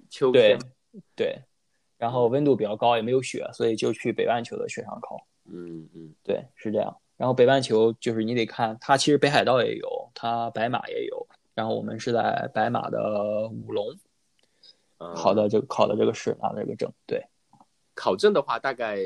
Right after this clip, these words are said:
Speaker 1: 开销是什么样一个水平？
Speaker 2: 嗯，不同的系统可能不一样，我没有具体的查过，
Speaker 1: 啊。
Speaker 2: 但是这个价格相差是不多的。就是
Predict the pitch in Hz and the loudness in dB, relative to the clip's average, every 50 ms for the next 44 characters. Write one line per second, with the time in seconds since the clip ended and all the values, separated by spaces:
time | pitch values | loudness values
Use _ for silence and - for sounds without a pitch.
0 | 95 92 - _ - 135 135 131 - 139 131 139 135 131 113 - 98 78 80 85 | -6 -8 -10 _ -10 -8 -8 -6 -6 -6 -8 -8 -8 -12 -18 -18 -18 -18 -16 -16
1 | 82 80 76 76 73 - - - _ _ - _ _ _ _ _ _ _ _ _ | -16 -16 -16 -16 -18 -18 -20 -20 _ _ -20 _ _ _ _ _ _ _ _ _
2 | _ - _ _ - 135 131 127 127 123 123 120 120 120 120 120 117 117 117 113 | _ -20 _ _ -2 2 2 4 4 4 4 4 4 4 4 4 4 2 0 -2
3 | 113 113 - _ _ _ _ _ _ _ _ - 214 220 - 139 143 175 170 - | -4 -6 -10 _ _ _ _ _ _ _ _ 0 2 2 4 4 4 2 2 2
4 | - 139 117 98 107 123 - - 98 104 117 127 135 131 120 123 135 147 143 - | 2 0 0 -2 -4 -6 -4 -6 -6 -4 -2 0 2 4 4 6 6 8 8 6
5 | - - - - - 117 117 113 110 110 117 139 147 143 120 - - 160 139 - | 4 2 0 -4 -6 -4 -4 -4 -2 -2 -2 0 0 0 -2 -2 -2 -4 -4 -4
6 | - - 107 104 107 113 - - - - - - 120 131 160 180 175 160 165 151 | -6 -4 -2 0 0 0 -2 -4 -8 -8 -4 0 4 6 6 6 6 6 4 0
7 | 127 - 165 180 - 226 185 143 120 117 120 - - 160 160 - - 170 - - | 0 0 -2 0 4 4 4 4 4 0 -4 -4 -6 -6 -6 -6 -4 -4 -4 -4
8 | 135 123 - 139 127 - 127 127 131 - - - - _ _ _ _ _ _ _ | -6 -8 -8 -8 -6 -4 -2 -2 -2 -2 -4 -6 -10 _ _ _ _ _ _ _
9 | _ _ - 127 113 117 113 110 113 113 110 | _ _ -6 -6 -4 -2 -2 -2 0 0 0